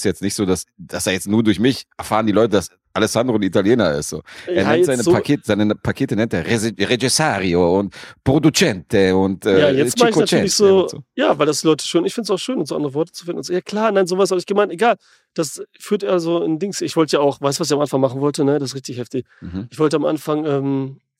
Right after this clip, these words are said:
Speaker 2: wollte ich ja Paranormal Activity, weil er mich ja angemacht hat wegen meinem Schweizer Möchtegern-Akzent, der keiner war.
Speaker 1: Angemacht.
Speaker 2: Wollte ich ja alles mit dem Akzent machen, komplett Paranormal Activity, weil's ja sonst so langweilig ist, ne?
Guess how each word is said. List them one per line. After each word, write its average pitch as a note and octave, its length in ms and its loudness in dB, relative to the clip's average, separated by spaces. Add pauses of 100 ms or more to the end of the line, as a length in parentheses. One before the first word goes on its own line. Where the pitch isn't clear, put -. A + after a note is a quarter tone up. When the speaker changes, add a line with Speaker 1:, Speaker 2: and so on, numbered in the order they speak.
(300)
Speaker 2:
wollte D3 180 -2
ich - 80 -6
ja C#3+ 80 0
Paranormal C#3 300 0
Activity, F3+ 600 -6 (640)
weil C3+ 100 -4
er C3+ 40 -2
mich C3+ 100 -4
ja D3 80 -2
angemacht D3 380 -2
hat C3 120 -4
wegen C3+ 140 -4
meinem C3 140 -2
Schweizer C3+ 680 -4 (120)
Möchtegern-Akzent, C#3+ 1040 -6
der B2 100 -12
keiner B2+ 300 -8
war. D3 200 -8
Speaker 1:
Angemacht. E2+ 500 -6
Speaker 2:
Wollte D#3 140 2
ich - 120 -6
ja D#3 140 4
alles F#3+ 320 0
mit F#3+ 100 6
dem F3 40 2
Akzent G#3+ 360 0
machen, B2+ 200 0
komplett C3+ 320 -2
Paranormal C3 300 2
Activity, B2+ 340 -8
weil's C3 160 -6
ja D3+ 80 -4
sonst C3 140 -10
so D3 60 -10
langweilig D3 340 -6
ist, C3+ 180 -14
ne? C#3+ 160 -10